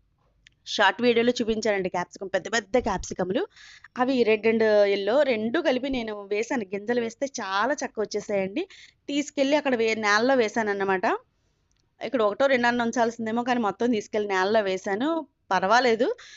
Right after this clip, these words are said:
మరి కొంచెం అవి తేరుకుని బతికితే గనక మనకి బోలెడు క్యాప్సికమ్ అయితే కాస్తాయి. కాకపోతే మేము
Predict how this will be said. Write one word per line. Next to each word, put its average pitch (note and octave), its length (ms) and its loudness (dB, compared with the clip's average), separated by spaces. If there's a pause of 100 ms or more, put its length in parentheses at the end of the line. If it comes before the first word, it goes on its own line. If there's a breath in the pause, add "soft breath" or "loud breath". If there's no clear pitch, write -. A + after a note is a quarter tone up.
(200 loud breath)
మరి G3 140 -4
కొంచెం G#3+ 260 -4
అవి F#3+ 160 -2
తేరుకుని A#3 580 0
బతికితే G#3+ 420 0
గనక G#3+ 220 -4
మనకి A#3 240 -2
బోలెడు F#3 240 0
క్యాప్సికమ్ F#3+ 480 -2
అయితే F#3+ 200 -2
కాస్తాయి. F3+ 540 0
కాకపోతే G3 400 0
మేము G#3 240 -4